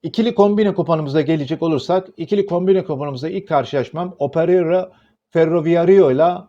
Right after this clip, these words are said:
Ponte Preta arasındaki karşılaşmada toplam gol, maç sonu üç alt. Kombinedeki kuponumdaki ikinci karşılaşmam Sanfrecce Hiroshima ile Cerezo Osaka arasındaki karşılaşma. Timbil toplam goller ev iki alt.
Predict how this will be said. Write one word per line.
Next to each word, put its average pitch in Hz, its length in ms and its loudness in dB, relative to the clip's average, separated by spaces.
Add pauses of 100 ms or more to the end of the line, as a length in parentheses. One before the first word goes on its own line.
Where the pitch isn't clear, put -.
(120)
Ponte 151 300 -2
Preta 135 320 0
arasındaki 113 380 -4
karşılaşmada 120 840 -6 (420)
toplam 175 440 0
gol, 170 200 2 (200)
maç 165 200 -2
sonu 147 300 -6
üç 180 360 -6
alt. 127 280 2 (1500)
Kombinedeki 202 500 2
kuponumdaki 180 520 0
ikinci 185 320 -2
karşılaşmam 165 600 0
Sanfrecce 170 600 0
Hiroshima 160 420 -2
ile 180 260 0 (180)
Cerezo 160 380 0
Osaka 139 400 -4 (120)
arasındaki 127 540 -4
karşılaşma. 143 680 -4 (440)
Timbil 180 400 0
toplam 160 460 0
goller 151 420 0
ev 175 260 0
iki 185 440 -2
alt. 123 320 2